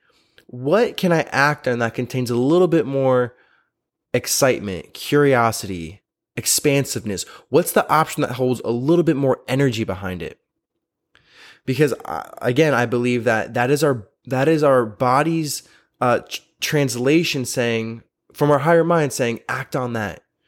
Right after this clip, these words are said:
do that." Because if you listen to, uh, if you listen to the, the last episode, we talked about the law or principle of sympathetic vibration, where it's like vibration attracts like vibration.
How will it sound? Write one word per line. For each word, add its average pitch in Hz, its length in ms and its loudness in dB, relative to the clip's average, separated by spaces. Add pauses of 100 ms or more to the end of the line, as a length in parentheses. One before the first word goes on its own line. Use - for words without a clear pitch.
(200)
do 165 300 0
that." 123 380 0 (1000)
Because 156 300 2
if 165 160 0
you 185 80 2
listen 226 280 2
to, 190 280 4
uh, 143 280 6
if - 100 -2
you 180 40 0
listen 202 220 -2
to 208 100 0
the, 143 140 -2 (180)
the 135 120 0
last 127 280 2
episode, 117 500 -4
we 120 100 -6
talked 143 280 -4
about 131 480 0 (440)
the 135 200 2
law 127 400 2
or 156 140 4
principle 143 480 -2
of 123 100 -2
sympathetic 139 600 0
vibration, 101 760 -2 (680)
where 131 240 2
it's 131 300 0 (240)
like 131 360 0
vibration 135 560 0
attracts 117 440 -2
like 107 200 -4
vibration. 101 760 -4